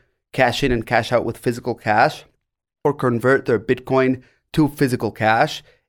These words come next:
is a game changer, um, you know, in both in and out.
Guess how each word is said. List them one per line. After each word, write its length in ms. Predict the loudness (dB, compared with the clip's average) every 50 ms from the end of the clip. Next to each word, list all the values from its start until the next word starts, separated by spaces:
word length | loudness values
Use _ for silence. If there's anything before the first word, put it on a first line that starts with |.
| _ 0
is 160 | 2 2 2
a 60 | 2
game 180 | 0 -2 -2 -4
changer, 360 | -4 -8 -10 -10 -12 -16 -18 _ _ _ _ _ _ _ _ -4
um, 520 | 0 2 2 2 2 0 -2 -4 -6 -2
you 80 | 0 0
know, 160 | 0 0 -2 -2 -2
in 260 | -2 0 0 -2 -4 -4 _
both 260 | 2 2 2 2 0 0
in 340 | 2 2 4 2 0 -2 -4 -4
and 240 | -2 -2 -2 -2 -2
out. 360 | -2 -2 -2 -2 -6 -12 -20